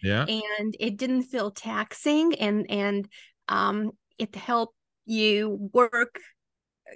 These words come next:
Speaker 2: give you a little
Speaker 1: It,
Speaker 2: bit of
Speaker 1: it
Speaker 2: a, a
Speaker 1: was, it
Speaker 2: workout,
Speaker 1: was,
Speaker 2: mental workout and
Speaker 1: it was a mental
Speaker 2: exercise.
Speaker 1: workout. It was taxing. I kinda do that to myself naturally 'cause I'm sort of, you know, trained that way to, you know, to take on a, you know, a, any kind of cognitive discipline with,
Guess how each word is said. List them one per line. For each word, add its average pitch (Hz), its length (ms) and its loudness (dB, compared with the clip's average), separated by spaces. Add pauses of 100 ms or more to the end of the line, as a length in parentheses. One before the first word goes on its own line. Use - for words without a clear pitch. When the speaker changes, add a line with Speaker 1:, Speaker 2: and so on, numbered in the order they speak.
(420)
Speaker 2:
give 247 120 -2
you 254 80 4
a 247 40 4
little 240 200 4
Speaker 1:
It, 226 40 0
Speaker 2:
bit 220 100 2
of 220 60 4
Speaker 1:
it - 0 -
Speaker 2:
a, - 20 2
a 269 40 -2
Speaker 1:
was, 220 100 2
it 214 80 -2
Speaker 2:
workout, 254 360 4
Speaker 1:
was, 247 120 2
Speaker 2:
mental 254 320 0
workout 247 420 0
and 180 80 2
Speaker 1:
it 175 80 8
was 170 120 4
a 214 60 4
mental 220 200 6
Speaker 2:
exercise. 233 200 6
Speaker 1:
workout. 160 140 2
It 170 80 6
was 202 220 6
taxing. 170 600 2
I 127 100 4
kinda 151 300 2
do 113 420 2
that 127 220 2
to 120 80 -4
myself 107 420 0
naturally 110 800 0
'cause 120 140 -4
I'm 98 140 0
sort 101 220 -2
of, 92 140 -4 (440)
you 101 100 -2
know, 87 60 0
trained 110 600 0
that 104 180 0
way 104 260 2
to, - 180 -8 (140)
you 104 80 -6
know, 95 120 -2
to 90 160 -8
take 101 360 -2
on 95 260 -4
a, 90 320 -8
you 98 60 -6
know, 90 240 -4
a, 90 160 -4 (440)
any 104 120 2
kind 101 200 2
of 95 60 -2
cognitive 98 460 0
discipline 98 560 -2
with, 90 140 -8